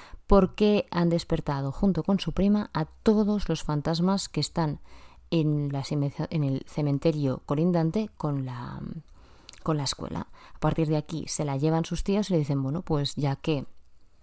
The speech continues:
te han expulsado, vamos a tener que presentarte en sociedad y ya, pues, casarte". Y la protagonista no tiene ninguna intención ni ganas de que la casen.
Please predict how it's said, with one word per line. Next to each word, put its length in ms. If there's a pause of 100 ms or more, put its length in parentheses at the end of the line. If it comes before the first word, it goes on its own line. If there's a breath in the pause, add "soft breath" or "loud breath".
(500)
te 100
han 60
expulsado, 720
vamos 240
a 40
tener 220
que 80
presentarte 480
en 60
sociedad 500 (640 loud breath)
y 140
ya, 360
pues, 520
casarte". 600 (500 loud breath)
Y 300
la 160
protagonista 540
no 300
tiene 280
ninguna 300
intención 580
ni 140
ganas 340
de 100
que 80
la 120
casen. 500